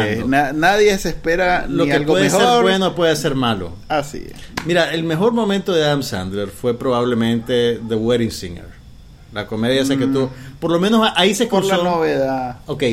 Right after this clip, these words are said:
Speaker 1: ahí se
Speaker 2: Esa,
Speaker 1: cruzó.
Speaker 2: e-, esa idea de que en algún momento fue bueno y ahora es malo. Es,
Speaker 1: Ok,
Speaker 2: es más
Speaker 1: ahí
Speaker 2: bien
Speaker 1: era
Speaker 2: una
Speaker 1: una
Speaker 2: cuestión.
Speaker 1: novedad.
Speaker 2: Ajá, correcto. Era
Speaker 1: Pero ahora
Speaker 2: novedoso.
Speaker 1: ya ha ido demasiadas veces con el mismo cántaro a la misma fuente.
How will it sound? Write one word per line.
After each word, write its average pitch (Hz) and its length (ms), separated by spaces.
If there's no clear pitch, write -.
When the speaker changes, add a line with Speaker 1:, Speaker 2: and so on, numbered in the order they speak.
Speaker 1:
ahí 135 240
se 220 100
Speaker 2:
Esa, 185 120
Speaker 1:
cruzó. 165 100
Speaker 2:
e-, 165 300
esa 185 180
idea 180 460
de 151 120
que 156 120
en 147 100
algún 143 240
momento 165 400
fue 156 160
bueno 151 520
y 143 40
ahora 139 260
es 147 60
malo. 147 400
Es, 143 180
Speaker 1:
Ok, 147 120
Speaker 2:
es 175 140
más 185 140
Speaker 1:
ahí 147 80
Speaker 2:
bien 190 100
Speaker 1:
era 220 140
Speaker 2:
una 202 80
Speaker 1:
una 196 80
Speaker 2:
cuestión. 170 180
Speaker 1:
novedad. 120 340
Speaker 2:
Ajá, 160 300
correcto. 135 420
Era 156 80
Speaker 1:
Pero 156 140
ahora 214 320
Speaker 2:
novedoso. 208 580
Speaker 1:
ya 160 340
ha 160 140
ido 156 280
demasiadas 135 840
veces 123 540
con 117 160
el 117 100
mismo 131 280
cántaro 117 420
a 113 40
la 110 100
misma 110 240
fuente. 95 460